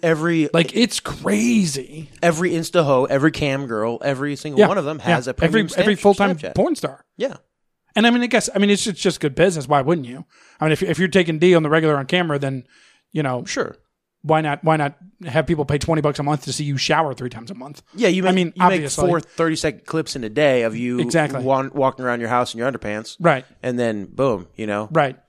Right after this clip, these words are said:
Speaker 1: You get, you get Joe Schmo.
Speaker 2: Right.
Speaker 1: You get ten thousand Joe Schmoes giving you a dollar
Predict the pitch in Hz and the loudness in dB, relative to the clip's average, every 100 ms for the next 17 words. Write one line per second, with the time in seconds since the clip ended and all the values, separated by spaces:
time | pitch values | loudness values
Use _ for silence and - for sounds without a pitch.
0 | _ - 127 123 - _ _ _ _ _ | _ -10 -2 -2 -2 _ _ _ _ _
1 | _ - 156 151 131 123 135 123 135 127 | _ -18 -10 -4 -4 -4 -6 -2 0 0
2 | - 143 135 127 - _ _ _ 156 147 | 0 4 4 2 -4 _ _ _ 2 2
3 | 147 _ _ 143 156 - - 190 185 165 | 0 _ _ -4 -4 -4 -2 0 4 4
4 | 175 160 147 143 165 165 143 156 143 117 | 4 4 0 0 2 2 2 -2 -2 -2
5 | 117 151 135 123 | 4 6 6 4